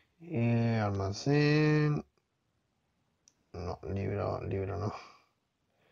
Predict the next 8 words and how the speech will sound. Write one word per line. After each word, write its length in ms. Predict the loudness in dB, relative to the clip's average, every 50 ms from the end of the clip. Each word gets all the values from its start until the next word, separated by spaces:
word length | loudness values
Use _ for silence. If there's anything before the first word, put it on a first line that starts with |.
| _ _ _ _ _ _ _ _ _ _ _ -16 -14
Aquí, 340 | -14 -8 -6 -6 -6 -6 -8 _ _ _ _ -12
épico. 800 | -6 -4 -2 -2 0 0 -2 -2 0 2 2 2 2 0 -2 -6 _ -20 -20 -20 -20 _ _ _ _ -20 _ _ _ _ _ _ _ _ _ _ _ _ _ _ _ _ _ _ _ _ _ _ _ _ _ _ _ _ _ _ _ _ _ _ _
Eh, 340 | -10 -8 -6 -6 -4 -4 -4 -6
es 140 | -2 0
épico 320 | 0 0 0 -2 -2 -4 -4
el 80 | -2
cabrón, 360 | 0 2 2 2 2 2 2 2
¿no? 260 | 2 2 0 -2 _